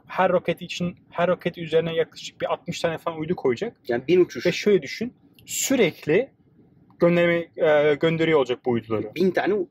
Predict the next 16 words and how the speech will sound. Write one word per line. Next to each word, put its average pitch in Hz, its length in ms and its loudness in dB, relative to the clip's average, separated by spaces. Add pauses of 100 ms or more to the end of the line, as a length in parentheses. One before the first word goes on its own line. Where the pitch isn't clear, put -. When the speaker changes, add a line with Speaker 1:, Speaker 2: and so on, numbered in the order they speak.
(120)
Speaker 2:
uydu 160 200 2
göndermesi 123 460 0
lazım. 113 140 2
Speaker 1:
Ama 185 120 2
şöyle 185 200 4
bir - 60 -8
şey 170 140 0
var, 208 120 0 (200)
uyduların 156 340 0
ömürleri 156 360 -2
var. 220 260 -10 (340)
Örnek 151 280 2
veriyorum, 117 180 0
beş 143 220 0
yıl. 202 100 2 (400)
Speaker 2:
Aa. - 60 -14